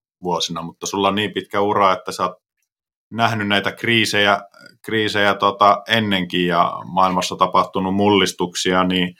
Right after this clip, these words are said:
miten sä oot ite yksittäisenä ihmisenä käsitellyt tämmöisiä kriisejä? Ootko sä oppinut niistä jotain tai olisiko sulla jotain niinku neuvoa tavallaan, että mi-, miten ihmisen kannattaa toimia,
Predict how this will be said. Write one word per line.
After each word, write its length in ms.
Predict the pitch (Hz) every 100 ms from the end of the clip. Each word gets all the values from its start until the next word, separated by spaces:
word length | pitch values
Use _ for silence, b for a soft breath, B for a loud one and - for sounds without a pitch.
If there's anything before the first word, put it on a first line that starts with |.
| b
miten 280 | 107 131 151
sä 100 | 135
oot 140 | 127 -
ite 440 | 147 117 92 - _ _ _ _ -
yksittäisenä 680 | 113 - - 101 98 101
ihmisenä 640 | 104 117 107 92 90 90 87 _ -
käsitellyt 720 | 110 104 95 87 85 80 - _
tämmöisiä 440 | 95 87 87 87
kriisejä? 680 | 82 - 87 87 82 78 76 - B B -
Ootko 180 | 82 90
sä 180 | - 85
oppinut 680 | 101 110 - - 90 87 82
niistä 340 | 82 - -
jotain 480 | 82 80 82 80 80
tai 160 | 80
olisiko 260 | 80 82 -
sulla 240 | - 82
jotain 340 | 82 82 82 82
niinku 380 | 82 78 85 - - 76 - B
neuvoa 480 | 110 110 98 90 82
tavallaan, 540 | 82 87 85 82 82
että 180 | 82 90
mi-, 240 | 90 87 - B B
miten 340 | 90 90 87 85
ihmisen 400 | 90 82 80 76
kannattaa 380 | - - -
toimia, 520 | 82 - 90 85 76